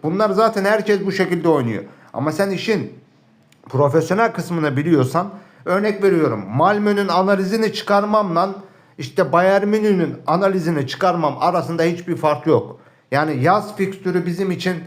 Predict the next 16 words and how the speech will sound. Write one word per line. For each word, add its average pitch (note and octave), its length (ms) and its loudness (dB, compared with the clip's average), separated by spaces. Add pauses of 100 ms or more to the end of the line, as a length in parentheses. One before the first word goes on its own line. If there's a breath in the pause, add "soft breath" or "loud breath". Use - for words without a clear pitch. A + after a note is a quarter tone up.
(340 loud breath)
e, C#3+ 200 -2
bir F#3 240 0
engel F3 500 2
veya D#3 280 2
bir E3 160 0
başarısız E3+ 460 -2
olacağımız E3 560 0
dönem E3 320 0
değil. F3 140 -2
Ben D3+ 200 2
yaz D#3+ 280 0
fikstürlerinde E3+ 760 -2
bile E3 240 -2
dünya E3+ 340 0
rekorları E3+ 480 0
kırıyorum. C3+ 380 -2